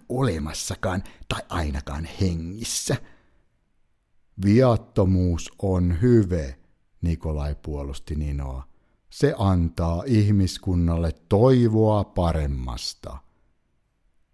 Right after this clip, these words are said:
Olet auttamaton idealisti, Iivan huokasi. Viattomuus, hyvyys ja laupeus ovat menneen maailman kotkotuksia.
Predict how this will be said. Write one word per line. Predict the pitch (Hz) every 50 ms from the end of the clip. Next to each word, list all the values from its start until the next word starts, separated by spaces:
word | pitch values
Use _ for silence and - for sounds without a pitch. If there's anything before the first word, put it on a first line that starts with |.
| _ _ _ _ _
Olet | - 107 92 - - -
auttamaton | - - 104 110 110 110 - - - 95 85 85 - - 92 95 - - -
idealisti, | 156 135 117 107 101 87 85 78 71 78 85 - - - - - - - - - - _ _ _ _ _
Iivan | - 95 90 85 78 80 76 73 69
huokasi. | 85 80 73 69 71 - - 71 - - 85 - - _ _ _ _ _ _ _ _ _ _ _ 110 110 107
Viattomuus, | 120 107 - - - - - - 80 78 78 78 76 - - - -
hyvyys | 117 110 92 87 92 82 78 76 - - -
ja | 78 73 73 76
laupeus | 76 80 85 85 80 - - 69 69 73 - -
ovat | - 73 - - _
menneen | 95 98 104 110 110 107 92 85 78 76 76 80
maailman | 80 85 90 90 87 85 82 78 78 78 -
kotkotuksia. | - 135 120 - - - - 78 - 76 - - - - - 85 73